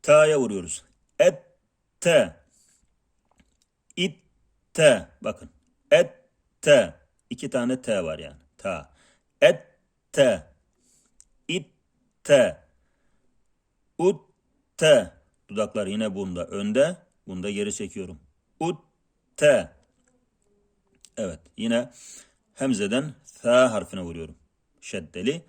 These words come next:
Esse. Akacak ses. Esse.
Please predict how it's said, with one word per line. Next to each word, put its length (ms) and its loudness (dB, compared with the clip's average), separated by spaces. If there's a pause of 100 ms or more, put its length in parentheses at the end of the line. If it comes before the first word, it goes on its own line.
(760)
Esse. 1080 2 (800)
Akacak 420 -4
ses. 320 -6 (560)
Esse. 480 2